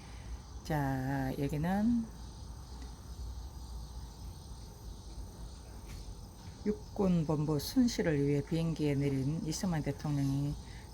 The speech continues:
정일근 백-, 백선엽 장군의 영접을 받고 있다. 천구백오십일 년 이월 달이네요.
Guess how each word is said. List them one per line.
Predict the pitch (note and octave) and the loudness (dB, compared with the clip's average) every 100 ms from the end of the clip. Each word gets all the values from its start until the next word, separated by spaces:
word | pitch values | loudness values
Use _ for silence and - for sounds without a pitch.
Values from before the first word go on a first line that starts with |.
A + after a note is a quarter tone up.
| - | -2
정일근 | E3 D#3+ F3 E3+ E3+ D3 C#3 - | 2 4 4 4 4 4 2 4
백-, | E3+ E3+ F#3+ - - - - | 2 2 -4 -6 -4 -4 0
백선엽 | F#3+ - - - G#3 G3 F#3+ F#3 G3+ G#3+ G3+ D#3+ - - - | 0 0 0 4 4 6 4 4 6 6 6 4 2 -6 -2
장군의 | D#3+ D#3 C#3+ C#3+ F3+ - C4+ | 2 2 2 0 0 0 2
영접을 | F3+ E3 C#3+ C#3+ | 4 4 2 0
받고 | C3 - C#3 | -2 -2 -2
있다. | D3 | -2
천구백오십일 | C#3+ F#3+ F3+ D3+ C3+ - | 0 0 2 2 0 -2
년 | C3+ B2+ | -2 0
이월 | C3+ C#3 - | 0 0 -2
달이네요. | - - C3+ E2 | -4 -2 0 0